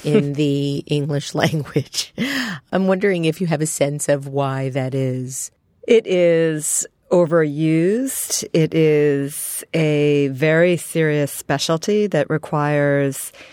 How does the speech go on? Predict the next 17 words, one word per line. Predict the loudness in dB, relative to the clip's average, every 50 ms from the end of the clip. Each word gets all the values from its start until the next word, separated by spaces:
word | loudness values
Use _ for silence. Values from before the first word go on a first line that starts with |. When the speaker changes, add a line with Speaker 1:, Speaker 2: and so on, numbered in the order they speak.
| -20 -20 -20 _ _
Speaker 2:
years | -4 0 2 4 4 6 6 6 4 4 2 0 -2 -4 -6 -10 -12 -8 -6
of | -4 -2 0 0 0 0 0 -2 -4
scholarship | -6 -4 0 0 2 2 2 2 0 0 -2 -2 0 0 0 0 -2 -2 -6 -6
and | -4 -4 -2 -2 -2 -2 -2 -2 -2 0 0 0 0 -2 -4 -8 -12 -18 -20 -20 -20 -8 -4
learning | 0 2 4 4 4 2 2 2 0
about | 2 2 2 0 0 -2
connoisseurship, | -2 -2 -2 0 0 -2 0 0 2 2 2 0 -2 -4 -2 0 0 0 0 -2 -2
learning | -2 0 2 2 4 4 4 4 2 0 0 0 0
about | 0 0 0 0 2 0 0 0 0
objects | 0 0 0 0 0 -2 -2 -2 -2 -2 -2 -2
in | -2 0 0
a | 0
very | 2 2 2 4 4 2 2
unique | 0 -2 -2 -2 -2 -2 -4 -4 -4
way. | -2 -2 -2 -2 -2 0 -2 -2 -2 -6 -10 _ -20 -20 -20 -20 -20 -20 -20 -20 -20 -20 -20 _ _ _
And | 0 2 2 4 2 2 2 2 2 2 2 2 2 2 0 0 -2 -6 -10 -12 _
there's, | 2 4 4 4 2